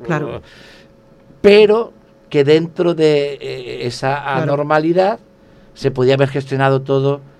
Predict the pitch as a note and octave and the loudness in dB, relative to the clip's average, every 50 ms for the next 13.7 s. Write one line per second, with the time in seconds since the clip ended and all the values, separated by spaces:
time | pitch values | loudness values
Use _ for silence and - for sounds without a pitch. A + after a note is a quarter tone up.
0 | _ - F#3+ E3 C3 C#3 D#3+ D#3+ E3+ E3 D#3 C#3 - G#2 F2+ - - E3+ D#3+ D3+ | _ -2 0 2 4 4 6 6 4 4 2 0 -2 -6 -10 -6 -2 -2 0 2
1 | F3 E3 D#3+ - - A3 G3 G3 G3 F3+ F3 E3+ E3 E3 E3 F#3+ G#3+ G#3+ A3 G#3+ | 2 0 0 -2 -4 -4 -2 0 0 0 2 2 0 0 2 2 4 6 6 8
2 | G#3 G3+ G3+ F#3+ F#3 F#3 - - - - - - - - - A3 G#3 G3+ G#3+ G#3 | 8 8 8 6 4 2 0 -6 -20 -20 -20 -20 -18 -4 0 0 2 4 4 6
3 | G#3 G3 F#3+ F#3+ F#3+ F3+ F#3 F3 F#3 A#3 C4 C#4+ D#4 - - - F#3 F3 E3+ F#3+ | 6 6 6 4 4 4 4 4 4 6 6 6 6 4 0 0 2 4 6 6
4 | G3 G#3 G3+ F#3+ F3 E3 E3+ D#3+ - G#3 G3 F#3 F3 D3+ C3+ - - - F3 F3 | 6 6 6 4 2 2 2 0 2 2 4 4 4 2 -2 -4 -4 0 0 2
5 | F3 E3+ E3+ A3+ A#3+ G3+ A#3 G#3+ G#3 G3+ G3 F#3+ F3+ E3+ - A#3+ C4+ D4+ D#4 D4+ | 2 2 2 2 2 2 2 2 4 4 2 2 0 0 2 4 4 6 6 4
6 | D#4 D#4+ - - - - _ _ _ _ _ - G3+ F#3 F3+ F3+ E3 F3 E3+ G3 | 2 0 -2 -8 -20 -20 _ _ _ _ _ 2 4 4 4 4 2 2 4 4
7 | A3+ A3 A#3 A3 F#3 F3+ - - A#3+ C4 C#4+ D#4 D#4+ D#4+ E4+ F4+ F4 - _ _ | 4 4 4 2 0 -2 0 4 6 6 8 8 8 6 4 2 0 -4 _ _
8 | _ _ _ _ _ _ _ - F3+ F3 F3+ F#3+ F#3 F#3+ F#3+ F3 F3 F3 E3 - | _ _ _ _ _ _ _ 0 2 4 4 6 6 6 6 6 4 2 2 4
9 | F#3+ G3+ G3 - - A3 G3 F#3 F#3 F#3+ E3+ - G3+ F#3+ F#3+ G#3+ F3+ A#2+ B2+ B2+ | 4 4 4 2 2 2 2 2 2 2 0 0 0 2 2 2 2 2 0 0
10 | B2 C3+ C#3 D#3+ F3+ F#3 F#3 F3 E3 C3+ A2+ - A3 G#3+ G#3+ G#3 - G#3+ F#3+ - | 0 0 2 2 2 2 2 2 2 2 2 4 6 8 8 8 8 6 6 6
11 | B3 D#4 B3+ E4+ - - E4 E4 D4+ B3+ E4 E4+ A3+ F3 - E3+ F3 F3+ F#3 F3+ | 6 6 6 6 6 8 8 8 8 8 8 6 6 4 2 2 2 2 2 2
12 | E3+ F#3+ A#3 C4+ C4 A3+ - B3+ B3 C4 C#4+ D4+ - - - G#3+ G#3+ - A#3+ A3 | 2 2 4 4 4 4 4 2 4 4 2 2 2 0 0 0 2 2 2 2
13 | G#3+ G#3+ G#3 G3+ A3+ B3 A3+ C#4 C4 - E4 E4+ F#4 | 2 2 2 2 2 2 0 0 2 2 2 2 2